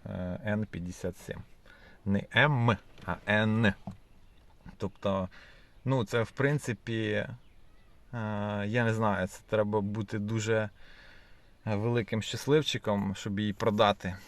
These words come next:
І, і враховуючи, що в інтернеті є купа, е, інформації вже про ці мотори, про ці, е,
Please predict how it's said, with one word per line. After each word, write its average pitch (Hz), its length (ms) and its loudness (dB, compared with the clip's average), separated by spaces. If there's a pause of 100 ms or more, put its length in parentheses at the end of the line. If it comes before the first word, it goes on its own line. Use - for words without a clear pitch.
(240)
І, 123 120 -6 (420)
і 113 360 2 (300)
враховуючи, 113 800 2
що 107 420 0 (160)
в 104 140 -4
інтернеті 107 560 -2
є 104 180 0 (160)
купа, 104 480 2
е, 104 480 -6
інформації 113 760 -2
вже 101 180 -2
про 95 200 -8
ці - 180 -10
мотори, 101 460 0
про 98 180 -8
ці, 98 340 -4 (760)
е, 101 40 -6